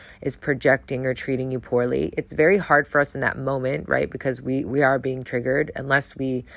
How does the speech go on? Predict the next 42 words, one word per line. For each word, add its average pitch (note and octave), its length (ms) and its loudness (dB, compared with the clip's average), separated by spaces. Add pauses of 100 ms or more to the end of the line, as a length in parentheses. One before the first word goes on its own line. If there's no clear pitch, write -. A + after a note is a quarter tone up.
(960)
can D#3+ 180 2
master D3 400 4
that B2 300 4
muscle, C#3 440 2
which C#3+ 220 -2
is, - 280 -10 (160)
hey, B2 240 -4
this B2+ 240 -8
is A#2+ 120 -10
the B2+ 80 -4
work B2 280 0
we're B2+ 80 -4
here B2 180 -4
to B2 80 -8
do, B2 380 -2
right? B2+ 320 -6 (760)
Be B2+ 380 -2
in B2+ 220 -4
the B2 60 0
body B2 500 0
in B2 100 -4
every B2 220 -4
moment B2 420 -4
and, B2 260 -8
and B2 140 -12
see B2 220 -2
ourselves B2 420 -2
in B2+ 80 -6
every A#2+ 200 -4
moment. A#2+ 460 -6 (1000)
But D3 160 2
at D3 100 4
times, F3 440 2
our C#3 140 6
human D#3 400 0
takes C3+ 300 -4
over C3+ 420 0
and C3+ 160 -8
we, C3 300 -8
we C3 140 -8
get C#3+ 160 -2
triggered. B2+ 480 -2